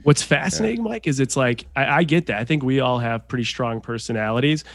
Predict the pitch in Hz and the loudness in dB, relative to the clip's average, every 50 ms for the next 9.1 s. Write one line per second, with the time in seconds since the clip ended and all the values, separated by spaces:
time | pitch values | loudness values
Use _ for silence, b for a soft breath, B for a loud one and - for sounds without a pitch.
0 | B B B - 120 117 117 117 117 117 117 117 - - 123 117 113 110 104 101 | B B B 0 2 4 4 4 4 4 2 0 0 0 0 0 0 -2 -2 -2
1 | 120 113 113 110 107 104 - - 117 113 113 113 - 113 107 107 104 95 107 104 | -2 -2 0 -2 -2 -4 -4 -4 -2 -2 -2 -4 -4 -6 -6 -6 -6 -6 -4 -4
2 | 107 107 101 104 107 98 98 104 104 104 - - - 113 107 104 95 - 110 107 | -2 -4 -4 -4 -6 -8 -6 -8 -8 -8 -8 -6 -6 -6 -6 -6 -8 -10 -10 -8
3 | - - 113 107 104 104 107 110 107 107 110 110 - 107 98 101 107 104 - 110 | -8 -8 -6 -6 -6 -4 -4 -4 -4 -4 -4 -6 -6 -8 -8 -8 -10 -8 -8 -6
4 | - - 107 104 98 - - 127 117 - - - - 113 104 104 101 - - 113 | -6 -4 -4 -6 -6 -6 -4 -2 -2 -2 -4 -6 -6 -4 -6 -6 -8 -6 -4 -4
5 | 110 110 104 107 101 - - 110 - - - - - 113 104 101 101 101 113 101 | -2 -2 -4 -6 -8 -6 -6 -6 -6 -6 -10 -8 -4 -4 -4 -4 -2 -4 -4 -6
6 | - B B B B B B B - 127 143 185 170 165 - 165 156 117 95 - | -6 B B B B B B B 0 2 2 4 2 2 2 2 2 2 2 -4
7 | - - - 117 110 104 104 98 - - 127 135 147 190 185 - - - 170 165 | -10 -6 -4 -4 -2 -2 -4 -8 -6 -4 -2 -2 -2 -2 -4 -6 -8 -4 0 2
8 | 127 123 127 120 117 110 120 143 185 190 139 - - - 101 92 - 117 127 147 | 2 4 4 4 4 4 2 2 2 2 0 -2 -6 -10 -12 -10 -8 -6 -6 -6
9 | - | -8